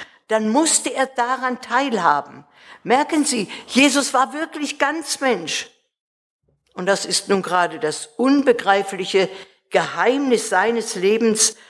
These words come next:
dass er an unserer Schwäche Anteil hatte, ihr aber nie erlegen ist.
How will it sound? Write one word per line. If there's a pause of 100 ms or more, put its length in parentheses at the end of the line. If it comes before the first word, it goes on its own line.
(240)
dass
er
an
unserer
Schwäche (100)
Anteil
hatte, (420)
ihr
aber
nie
erlegen
ist.